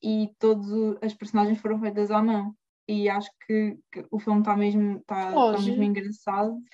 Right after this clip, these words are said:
Speaker 1: E quando vais ver como foi feito, ficas tipo, "Uau, isto é mesmo fixe." Olha,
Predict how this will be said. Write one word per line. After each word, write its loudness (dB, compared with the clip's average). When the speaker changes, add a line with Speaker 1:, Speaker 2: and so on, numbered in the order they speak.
Speaker 1:
E -16
quando 0
vais 2
ver 2
como 4
foi 0
feito, -4
ficas -6
tipo, -12
"Uau, -4
isto -2
é 0
mesmo 4
fixe." -2
Olha, -2